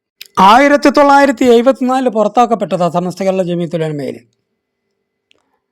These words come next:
ആ ത്വരീഖത്തിലൊരു ദിക്റുണ്ടായിരുന്നു. നിരവധി തവണ മുഹമ്മദ്, മുഹമ്മദ്,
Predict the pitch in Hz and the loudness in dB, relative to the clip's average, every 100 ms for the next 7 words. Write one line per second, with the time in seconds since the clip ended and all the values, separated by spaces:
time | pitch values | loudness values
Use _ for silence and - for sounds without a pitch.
0 | _ - 233 294 294 277 277 277 269 262 | _ 0 2 4 4 4 2 0 0 2
1 | 247 190 196 143 127 117 - - _ _ | 2 0 -6 -6 -8 -8 -12 -18 _ _
2 | _ _ _ _ _ _ _ _ _ _ | _ _ _ _ _ _ _ _ _ _
3 | _ 151 220 294 330 339 320 285 277 220 | _ -2 2 4 4 4 4 4 2 0
4 | 135 - _ _ _ _ _ _ _ _ | -4 -14 _ _ _ _ _ _ _ _
5 | _ 208 208 269 302 269 262 208 226 - | _ -6 -2 2 2 4 2 0 -4 -2
6 | 285 294 269 240 | -2 0 -2 -2